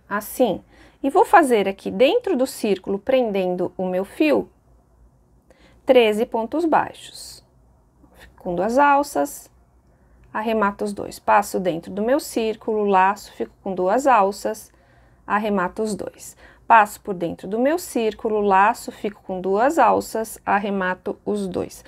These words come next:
Eu vou fazer isso treze vezes. Passo por dentro do círculo, fico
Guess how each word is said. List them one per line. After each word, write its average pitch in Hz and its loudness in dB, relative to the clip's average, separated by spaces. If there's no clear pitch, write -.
Eu 311 4
vou 381 4
fazer 196 2
isso 214 -2
treze 277 6
vezes. 185 -2
Passo 202 4
por 202 -6
dentro 175 -4
do 240 -2
círculo, 269 2
fico 208 -6